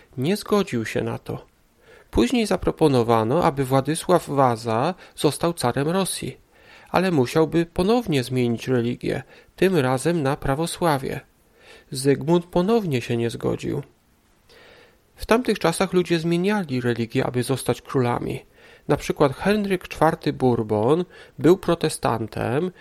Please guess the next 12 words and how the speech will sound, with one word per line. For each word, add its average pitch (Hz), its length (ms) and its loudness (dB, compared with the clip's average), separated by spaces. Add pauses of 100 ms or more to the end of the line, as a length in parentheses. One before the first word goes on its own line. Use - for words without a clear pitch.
(160)
i 120 100 2
gdy 127 200 -2
zmarł 147 300 0
Henryk 185 500 0
trzeci - 360 -4
Walezy, 127 720 0 (320)
zaproponowano 214 880 2
mu, 113 200 0
aby 131 200 0
został 143 340 -2
królem 139 320 -2
Francji. 123 560 -6